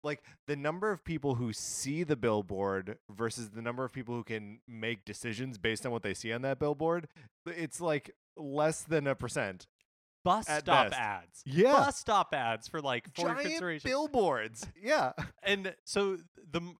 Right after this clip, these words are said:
Speaker 2: like, the budget, I guess, for this has to be enormous. But when I first moved here, I was like, "This can't be effective because who, you know, like, who cares?"
Speaker 1: Uh-huh.
Speaker 2: But what I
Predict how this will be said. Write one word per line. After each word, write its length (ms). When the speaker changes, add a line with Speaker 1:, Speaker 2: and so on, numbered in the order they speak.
Speaker 2:
like, 200
the 80
budget, 480
I 100
guess, 320
for 120
this 280
has 260
to 100
be 320
enormous. 520
But 80
when 120
I 60
first 280
moved 180
here, 120
I 40
was 140
like, 240
"This 220
can't 340
be 140
effective 600
because 320
who, 320
you 120
know, 100
like, 220
who 160
cares?" 500
Speaker 1:
Uh-huh. 240
Speaker 2:
But 80
what 160
I 140